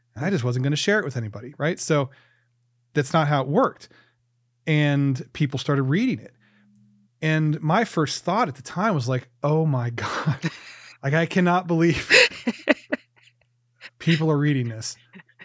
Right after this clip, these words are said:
Speaker 2: My
Speaker 1: I, I
Speaker 2: private
Speaker 1: just
Speaker 2: thoughts. <laughs>
Speaker 1: Oh my, well, I mean, it was like, it wasn't bad, but it's
Speaker 2: Right.
Speaker 1: all the things
Speaker 2: Right.
Speaker 1: that, like, you're feeling that you just, like, don't ever want anybody else to know. But the reality is everybody else is thinking and feeling the same thing,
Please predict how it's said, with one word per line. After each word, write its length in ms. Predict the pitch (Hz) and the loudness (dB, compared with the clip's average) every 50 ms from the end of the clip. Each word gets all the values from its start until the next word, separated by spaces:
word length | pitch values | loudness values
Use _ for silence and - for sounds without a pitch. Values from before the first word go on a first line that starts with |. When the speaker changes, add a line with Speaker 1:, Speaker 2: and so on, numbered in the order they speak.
| - _ _ - - - - - - - | -20 _ _ -8 -6 -6 -6 -6 -4 4
Speaker 2:
My 120 | 269 262 | 6 6
Speaker 1:
I, 20 | 226 | 6
I 40 | 208 | 6
Speaker 2:
private 420 | - - 262 240 247 247 254 254 | 6 4 6 8 8 8 8 8
Speaker 1:
just 100 | 139 139 | 8 6
Speaker 2:
thoughts. 500 | - 233 220 185 185 - _ - - - 254 - | 6 6 6 6 4 0 _ -14 2 4 4 4
<laughs> 40 | - - - 262 - - _ - | 4 2 0 0 0 -2 _ 2
Speaker 1:
Oh 180 | 190 208 220 | 4 4 4
my, 180 | 185 147 143 139 - 220 | 4 2 0 -2 -4 -4
well, 160 | 220 233 262 | -2 0 2
I 100 | 262 277 | 2 4
mean, 140 | 269 294 294 | 4 2 2
it 60 | 302 | 2
was 100 | 302 294 | 0 -2
like, 160 | 247 285 262 254 | -2 -2 -2 0
it 60 | 262 | -2
wasn't 260 | 294 269 277 185 - | 0 0 0 -2 0
bad, 240 | - 165 175 220 254 | 0 0 0 2 2
but 100 | 208 196 | 2 0
it's 140 | 180 165 - | 0 0 2
Speaker 2:
Right. 100 | 220 208 | 2 2
Speaker 1:
all 120 | 233 277 | 2 2
the 100 | 247 220 | 2 0
things 420 | - - - 208 240 262 233 190 156 | -2 0 0 2 2 2 2 4 4
Speaker 2:
Right. 100 | - - | 4 4
Speaker 1:
that, 180 | 151 160 - | 2 2 2
like, 280 | 160 151 156 143 - - - - - - _ _ _ _ _ _ _ _ | 0 0 0 0 -2 -8 -16 -20 -20 -20 _ _ _ _ _ _ _ _
you're 260 | - 151 147 151 151 143 | -6 -2 0 2 2 2
feeling 540 | - - - - 202 202 220 226 214 165 147 | 0 -6 -6 0 2 2 4 4 4 2 2
that 100 | 143 160 | 2 0
you 140 | 165 160 165 | 0 -2 0
just, 320 | 147 151 147 - - - | 0 0 -2 -2 -2 -2
like, 180 | 151 139 131 123 | -2 -2 0 0
don't 220 | 120 151 143 147 | 0 2 2 4
ever 220 | 147 156 160 160 170 | 4 2 2 2 2
want 200 | 160 156 147 147 | 2 2 2 4
anybody 340 | 151 160 147 143 143 143 139 | 2 2 2 2 0 2 2
else 160 | 139 135 131 | 0 0 -2
to 120 | - 131 131 | -2 0 0
know. 180 | 151 165 151 | 2 2 2
But 160 | 131 143 151 | 0 0 0
the 80 | - 160 | 0 2
reality 480 | 151 165 202 247 277 262 190 139 120 120 | 2 4 4 4 2 2 0 0 0 -2
is 260 | 117 123 127 123 - - - _ _ _ _ _ _ _ | -2 -2 -4 -4 -8 -12 -20 _ _ _ _ _ _ _
everybody 420 | 175 175 170 175 156 151 147 139 | 0 2 2 2 2 2 2 2
else 280 | 139 139 139 135 - - | 2 2 2 0 -2 -4
is 100 | 123 - | -6 -4
thinking 300 | - 143 131 - - 131 | -2 -2 -2 -2 -2 -2
and 120 | 131 127 | -2 0
feeling 220 | - 139 131 127 127 | 0 0 0 0 0
the 80 | 123 | -2
same 260 | - - 143 135 135 127 | -2 -2 0 0 0 0
thing, 380 | 135 - 135 143 160 180 165 | 0 0 -2 0 0 -2 -4